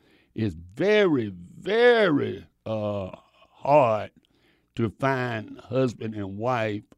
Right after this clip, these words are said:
on one accord of, of that nature. But according, that's way the scripture have already indicated, and that's what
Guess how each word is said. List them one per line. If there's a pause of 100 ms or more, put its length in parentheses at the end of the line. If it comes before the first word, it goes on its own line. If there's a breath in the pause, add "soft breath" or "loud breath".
(140)
on
one
accord
of, (240)
of
that
nature. (580 soft breath)
But
according,
that's
way
the
scripture (400)
have
already
indicated,
and
that's
what